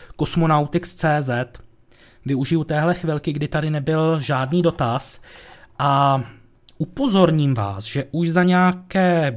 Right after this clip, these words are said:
dvě a půl hodiny spustíme něco, na co jsme vás upozorňovali už před, eh, několika týdny.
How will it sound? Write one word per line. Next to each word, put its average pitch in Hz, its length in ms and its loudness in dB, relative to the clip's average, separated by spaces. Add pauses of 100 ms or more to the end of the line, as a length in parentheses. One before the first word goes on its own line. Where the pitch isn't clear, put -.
dvě 120 260 -2
a - 100 -2
půl 240 300 2
hodiny 156 500 4 (3500)
spustíme 208 840 0
něco, 160 600 0 (920)
na 143 240 -2
co - 220 -6
jsme 214 260 0
vás 220 340 -4
upozorňovali 180 1080 2 (160)
už 180 360 -4
před, - 760 -4
eh, 139 340 2 (960)
několika 170 480 2
týdny. 135 540 -2